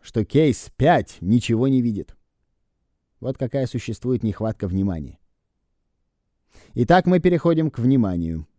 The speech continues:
Мы говорили о внимании с тысяча девятьсот пятидесятого года. И сейчас мы занимаемся вниманием. Мы замечательным образом разложили внимание по полочкам. Есть два вида внимания. Слишком фиксированное внимание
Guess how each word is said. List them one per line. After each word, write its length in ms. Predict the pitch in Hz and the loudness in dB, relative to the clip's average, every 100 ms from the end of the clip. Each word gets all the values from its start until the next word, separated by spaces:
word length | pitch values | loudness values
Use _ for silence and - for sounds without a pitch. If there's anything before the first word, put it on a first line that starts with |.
| _ | _
Мы 140 | 98 | -6
говорили 420 | 123 110 107 127 117 | -2 0 0 0 0
о 80 | |
внимании 500 | 95 92 98 123 127 | 0 -2 -2 -2 -2
с 80 | 120 | -2
тысяча 340 | 123 110 104 98 | -4 -6 -6 -6
девятьсот 360 | 95 90 107 | -6 -6 -8
пятидесятого 640 | 101 92 95 92 98 92 90 | -8 -10 -8 -6 -8 -6 -8
года. 280 | 78 58 - _ _ _ _ | -10 -14 -18 _ _ _ _
И 100 | - | -2
сейчас 400 | 131 120 147 160 | 0 2 2 2
мы 120 | 139 127 | 2 2
занимаемся 640 | 127 127 123 120 107 101 | 4 4 4 2 0 -2
вниманием. 560 | 85 87 78 71 57 - _ _ - | -6 -4 -6 -10 -14 -20 _ _ -10
Мы 140 | 104 | -6
замечательным 760 | 110 107 - 151 156 160 156 123 | -2 -2 0 0 2 2 2 2
образом 380 | 110 113 117 | 0 -2 0
разложили 480 | 117 107 107 98 113 | 0 0 -2 0 -2
внимание 480 | 113 120 92 87 92 | 0 -2 -4 -6 -6
по 120 | 113 | -6
полочкам. 500 | 104 90 73 - - _ _ _ _ _ _ _ _ _ - - - | -6 -8 -10 -18 -20 _ _ _ _ _ _ _ _ _ -20 -12 2
Есть 280 | 185 143 | 4 4
два 260 | 117 139 185 | 4 4 4
вида 300 | 147 170 131 | 2 2 2
внимания. 600 | 101 92 80 64 50 50 _ _ _ _ | 2 0 -2 -8 -16 -20 _ _ _ _
Слишком 560 | - 139 143 - 127 | 0 4 4 4 -2
фиксированное 760 | 107 107 - 123 113 120 131 147 | -2 -6 -4 -4 -2 -2 -2 -2
внимание 600 | 143 170 180 180 180 180 | -2 -2 0 -2 -4 -6